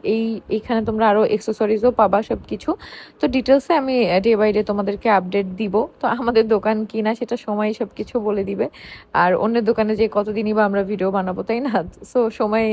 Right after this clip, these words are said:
এটা বলে দিবে, তোমরা অপেক্ষায় থাকো। আমি বললাম এটা আমাদের, এখন বাকিটা তোমাদের উপর। যদি বিশ্বাস না হয় সেটা,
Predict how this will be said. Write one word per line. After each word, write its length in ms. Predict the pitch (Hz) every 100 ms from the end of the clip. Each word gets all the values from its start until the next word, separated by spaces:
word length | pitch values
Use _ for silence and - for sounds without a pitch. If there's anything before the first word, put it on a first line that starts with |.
| -
এটা 220 | 185 208
বলে 240 | 208 202
দিবে, 220 | 196 185
তোমরা 260 | 185 202 202
অপেক্ষায় 380 | 190 196 - 214
থাকো। 300 | 196 - - - - - -
আমি 260 | - 277 370
বললাম 360 | 269 247 233
এটা 280 | 226 208 208
আমাদের, 340 | 196 196 202
এখন 300 | 196 202 202
বাকিটা 360 | 196 185 185 196
তোমাদের 400 | 196 190 185 185
উপর। 240 | 185 196 208
যদি 260 | 202 190
বিশ্বাস 360 | 180 185 196 -
না 100 | 208
হয় 300 | 220 226 214
সেটা, 320 | 214 196 202